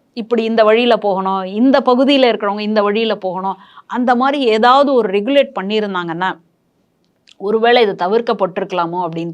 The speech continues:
தோணுது. ஆனாலும் கூட இவ்வளோ மக்கள் வெள்ளத்துல ஒருவேளை முண்டி அடிச்சிட்டு வந்தாங்கன்னா, எ-, இந்த மாதிரி ரெகுலேஷன் கூட என்ன மாதிரியான ஒரு, அ, இது வந்து ஏற்படுத்தியிருக்கிறோம், என்ன ஒரு நன்மையை கொடுத்துருக்கோம் அப்படின்றது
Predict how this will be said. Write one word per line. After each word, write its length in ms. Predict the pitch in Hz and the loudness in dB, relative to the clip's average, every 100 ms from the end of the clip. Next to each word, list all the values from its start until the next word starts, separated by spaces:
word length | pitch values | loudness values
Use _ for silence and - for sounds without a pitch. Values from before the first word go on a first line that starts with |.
| 165 | -10
தோணுது. 240 | 151 143 - - - - | -10 -12 -16 -20 -20 -12
ஆனாலும் 460 | - 233 294 285 262 | -2 0 2 2 0
கூட 160 | 302 311 | -2 -2
இவ்வளோ 380 | 208 214 302 339 330 285 254 | -4 -4 -2 0 2 4 4
மக்கள் 400 | 214 - _ 302 262 | 2 -2 _ -6 -4
வெள்ளத்துல 440 | 208 233 220 208 190 190 - | -4 -2 -2 -2 -2 -4 -4
ஒருவேளை 560 | 220 269 277 311 359 311 226 | -2 0 2 2 4 4 2
முண்டி 400 | 208 294 370 370 | 2 0 2 2
அடிச்சிட்டு 380 | 302 269 277 277 | 4 0 -4 -6
வந்தாங்கன்னா, 640 | 262 202 226 247 226 202 214 214 _ _ - - - | -4 -2 0 0 0 -2 -4 -4 _ _ -20 -20 -8
எ-, 220 | 190 170 | -6 -4
இந்த 240 | 190 202 | -2 -2
மாதிரி 340 | 196 214 233 214 202 180 175 170 151 - - | 0 0 2 2 0 0 -2 -6 -8 -12 -6
ரெகுலேஷன் 560 | 202 226 285 285 277 233 | 0 4 4 4 0 -4
கூட 220 | 214 220 | -2 0
என்ன 280 | 202 196 226 | 0 -2 -4
மாதிரியான 540 | 226 214 202 196 185 | -4 -2 -2 -2 -4
ஒரு, 200 | 180 170 165 165 165 165 165 - - | -4 -4 -6 -8 -8 -8 -10 -8 -4
அ, 180 | 180 | -4
இது 240 | 180 208 254 | 0 2 2
வந்து 260 | 220 214 | 2 -2
ஏற்படுத்தியிருக்கிறோம், 1000 | 214 190 196 196 190 190 180 165 170 175 165 - - | 0 -2 -2 -2 -4 -4 -8 -6 -6 -4 -8 -12 -12
என்ன 260 | - 226 254 | -2 0 2
ஒரு 140 | 226 | 2
நன்மையை 420 | 202 185 226 240 220 | 0 -2 -2 -2 -2
கொடுத்துருக்கோம் 560 | 208 196 196 196 190 | -4 -2 -4 -4 -6
அப்படின்றது 420 | 175 190 190 190 | -4 -6 -4 -6